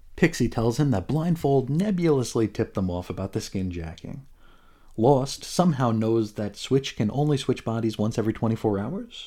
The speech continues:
so they're pretty sure they got them right now. Was this ever clarified? I, I, I sure don't remember. Maybe I should have re-listened to episode three fifty-one before doing this. Uh,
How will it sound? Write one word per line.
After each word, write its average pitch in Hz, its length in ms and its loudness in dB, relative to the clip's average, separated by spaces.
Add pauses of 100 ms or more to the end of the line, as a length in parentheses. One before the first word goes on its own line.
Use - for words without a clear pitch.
(120)
so 120 680 -4
they're 156 320 0
pretty 240 440 -2
sure 170 200 2
they 135 100 4
got 107 300 0
them 95 160 -8
right 95 200 -8
now. 107 420 -10 (1400)
Was 131 240 -6
this 190 160 -4
ever 190 160 -2
clarified? 190 600 -4
I, - 320 -6 (180)
I, - 80 -6
I 156 60 -4
sure 110 180 -6
don't 90 180 -8
remember. 92 500 -8 (280)
Maybe 147 300 -2
I 156 100 -2 (220)
should - 260 2
have - 160 -2
re-listened 95 400 -2
to 87 80 -4
episode 90 320 -8
three 95 140 -6
fifty-one 92 440 -8
before 92 220 -6
doing 90 300 -6
this. 90 240 -14 (640)
Uh, 123 260 2